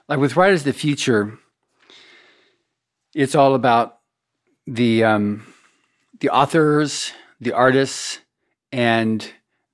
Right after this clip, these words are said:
the, um, celebrating success and, um, providing inspiration and tips for the aspiring writer and aspiring artist so that they're not,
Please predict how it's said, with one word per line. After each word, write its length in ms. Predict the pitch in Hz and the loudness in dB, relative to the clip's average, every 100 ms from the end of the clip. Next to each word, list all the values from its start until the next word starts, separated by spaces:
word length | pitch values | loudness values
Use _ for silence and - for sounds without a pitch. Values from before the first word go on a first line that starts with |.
| - | -14
the, 340 | 107 113 110 | -4 -2 -2
um, 380 | 107 107 101 101 _ _ _ _ _ _ _ _ _ _ _ _ _ _ _ _ _ _ - _ | -2 -4 -6 -10 _ _ _ _ _ _ _ _ _ _ _ _ _ _ _ _ _ _ -20 _
celebrating 540 | - - 160 147 143 127 | -4 0 2 4 2 2
success 720 | 120 - - 90 - - - - | -4 -8 -4 -4 -4 -12 -14 -10
and, 420 | 139 120 117 110 - _ _ _ _ _ | -2 0 0 -2 -8 _ _ _ _ _
um, 140 | 143 139 _ _ | -14 -14 _ _
providing 760 | 135 123 131 131 127 127 123 - | -8 0 2 2 2 0 -2 -4
inspiration 720 | 131 120 - 139 123 120 127 | -6 -6 -2 0 0 0 -4
and 100 | 113 | -4
tips 320 | - 135 - | -4 -4 -4
for 200 | - 131 | -4 -2
the 100 | 117 | 0
aspiring 420 | 110 - 123 120 | -4 0 0 0
writer 220 | 113 110 107 | 0 0 -2
and 80 | 107 | -4
aspiring 420 | - 123 117 110 | -2 0 0 -2
artist 420 | 101 107 104 - _ - - | -2 -2 -6 -10 _ -20 -20
so 200 | - 156 151 | -8 -2 0
that 140 | 143 | 0
they're 120 | 156 | 0
not, 340 | 139 139 135 | 2 2 0